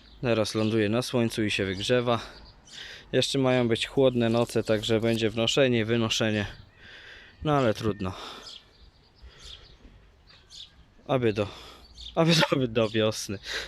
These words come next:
<laughs> Aby do ciepłych dni i nocy. Dzięki za uwagę. Pozdrawiam.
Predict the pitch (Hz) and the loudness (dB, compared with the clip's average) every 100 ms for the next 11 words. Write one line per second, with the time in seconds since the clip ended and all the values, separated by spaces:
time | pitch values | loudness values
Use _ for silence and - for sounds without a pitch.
0 | - - - 180 - - - - - - | -8 -6 2 2 2 -6 -18 -16 -18 -20
1 | - - - - 139 147 131 117 - 123 | -20 -20 -20 -6 0 2 2 0 -2 -2
2 | 117 107 110 104 92 104 107 95 - - | 0 -2 0 -2 -4 -6 -4 -4 -8 -14
3 | - - - - _ _ - - - - | -16 -20 -20 -20 _ _ -20 -20 -20 -20
4 | - - - - - _ _ _ _ _ | -20 -20 -20 -20 -20 _ _ _ _ _
5 | _ _ - - - _ - - - 147 | _ _ -20 -20 -20 _ -20 -20 -2 0
6 | 139 127 113 - - 104 98 101 98 95 | 2 2 0 -4 -4 -2 0 0 -2 -4
7 | - - 131 120 117 104 107 | -8 -4 -2 0 0 0 -2